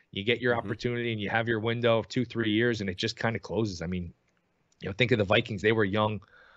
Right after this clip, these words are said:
Speaker 1: uh, a young team in that two thousand seventeen N F C title game. They had everything in front of them. Uh, and they come out, they lose to Philly.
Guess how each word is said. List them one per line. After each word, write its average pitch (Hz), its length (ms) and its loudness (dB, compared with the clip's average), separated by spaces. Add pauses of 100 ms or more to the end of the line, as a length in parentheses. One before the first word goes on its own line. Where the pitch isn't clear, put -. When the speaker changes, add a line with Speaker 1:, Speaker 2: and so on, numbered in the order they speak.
(160)
Speaker 1:
uh, - 180 -8
a 101 60 0
young 117 200 2
team 127 220 2
in 113 80 4
that 98 80 0
two 120 140 -2
thousand 107 280 2
seventeen 117 460 -2
N 113 120 0
F 107 60 -6
C - 140 -6
title 104 320 0
game. 107 200 -2
They 98 80 -4
had 90 80 -4
everything 113 340 0
in 104 80 -4
front 107 260 -2
of 104 60 -2
them. 101 240 0 (540)
Uh, 87 140 -2
and 87 80 -6
they 92 80 -6
come 110 180 0
out, 107 160 4
they 101 80 0
lose 110 200 2
to - 80 -6
Philly. 110 420 4